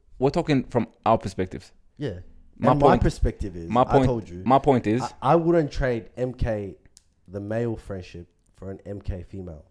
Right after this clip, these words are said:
Speaker 2: friendship.
Speaker 1: That's, okay, that's your
Speaker 2: Although you
Speaker 1: opinion.
Speaker 2: make an ugly girl, but yeah.
Speaker 1: That's your opinion.
Speaker 2: <laughs> Yeah.
Speaker 1: That's your opinion.
Speaker 2: Yeah.
Speaker 1: But I don't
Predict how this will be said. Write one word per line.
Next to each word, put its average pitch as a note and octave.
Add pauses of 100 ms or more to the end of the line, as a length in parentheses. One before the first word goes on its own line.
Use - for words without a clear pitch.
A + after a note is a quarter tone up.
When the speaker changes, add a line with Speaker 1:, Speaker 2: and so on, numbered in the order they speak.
(240)
Speaker 2:
friendship. -
Speaker 1:
That's, - (120)
okay, D3+
that's E3
your F#3
Speaker 2:
Although -
you C#3+
Speaker 1:
opinion. A2+
Speaker 2:
make G2+
an -
ugly F#2
girl, D#2
but -
yeah. D#2
Speaker 1:
That's -
your D#3+
opinion. A2
Speaker 2:
<laughs> -
Yeah. G2+ (260)
Speaker 1:
That's -
your C3+
opinion. G2 (260)
Speaker 2:
Yeah. - (140)
Speaker 1:
But G#2+ (240)
I C#3 (300)
don't B2+